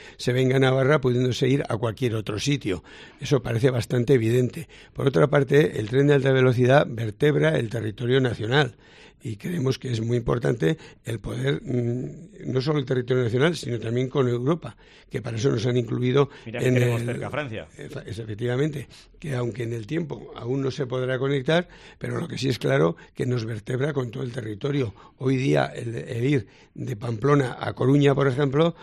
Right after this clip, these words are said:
Speaker 1: pues la verdad es que, que son muchas horas y con muy mala comunicación. Entonces, todo lo que mejoremos, hay que tener en cuenta que la red actual es de mil ochocientos ochenta, mm, con algunas reformas.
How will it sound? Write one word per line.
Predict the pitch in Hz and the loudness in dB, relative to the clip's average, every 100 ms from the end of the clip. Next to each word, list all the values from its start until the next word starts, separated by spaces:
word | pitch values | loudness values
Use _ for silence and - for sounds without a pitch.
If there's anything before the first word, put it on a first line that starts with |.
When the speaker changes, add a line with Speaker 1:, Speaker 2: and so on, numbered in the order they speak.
| - | -16
Speaker 1:
pues | - 95 | -10 -4
la | 92 | -4
verdad | 101 117 | -2 -4
es | 120 | -4
que, | 131 127 101 - _ | -2 -4 -6 -14 _
que | 113 | -8
son | 143 135 131 143 120 | -2 0 0 0 0
muchas | 117 135 143 147 | 4 6 6 2
horas | 135 143 156 127 | 2 4 2 0
y | |
con | 127 117 | -4 0
muy | 127 131 | 0 0
mala | 120 113 | -2 -8
comunicación. | 123 117 110 104 101 131 107 - - | -8 -8 -6 -6 -6 -6 -6 -14 -20
Entonces, | - 139 123 | -6 -2 -2
todo | 139 143 | 0 0
lo | 139 | 2
que | 131 | 2
mejoremos, | 139 123 147 147 165 185 - - | 2 0 2 2 0 -2 -12 -20
hay | - 120 | -12 -6
que | 143 | -2
tener | 147 | 0
en | 135 | 0
cuenta | 143 131 147 | -2 0 -2
que | 160 | -2
la | 117 | -2
red | 110 151 | 0 0
actual | 151 135 139 151 160 - - | 0 -2 2 2 0 -14 -20
es | - 143 | 0 2
de | 127 | 2
mil | 123 139 139 | 2 2 4
ochocientos | 135 127 131 131 120 143 135 - | 2 2 0 0 2 2 2 0
ochenta, | - 156 - - 165 123 90 - | -8 -6 -4 0 -2 -4 -10 -12
mm, | - 120 117 | -10 -10 -6
con | 117 | -6
algunas | 117 127 123 | -4 -4 -4
reformas. | 110 117 127 104 85 | -4 -2 -2 -4 -10